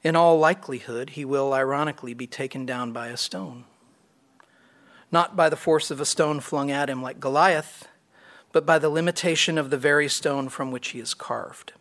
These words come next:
He will collapse under his own weight because of his own flaws.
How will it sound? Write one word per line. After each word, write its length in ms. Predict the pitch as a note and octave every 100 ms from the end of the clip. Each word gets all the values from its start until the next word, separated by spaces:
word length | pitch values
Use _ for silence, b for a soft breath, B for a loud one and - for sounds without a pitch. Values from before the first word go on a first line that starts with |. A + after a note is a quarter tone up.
| _ _ _ _ _ _ b b b b b b b b
He 180 | - D#3
will 140 | D3+
collapse 640 | - E3 D3+ D3+ - -
under 240 | D#3+ D3 B2+
his 220 | D3 D3
own 260 | C#3+ D#3+
weight 480 | C#3+ D3 D3+ - - - _ _ _ b b b b b
because 540 | C#3 C3 - C#3+ D3 C#3
of 220 | C#3 B2+
his 220 | C#3 B2+
own 260 | C3+ C#3+ C3
flaws. 600 | D3 C3 G#2+ - -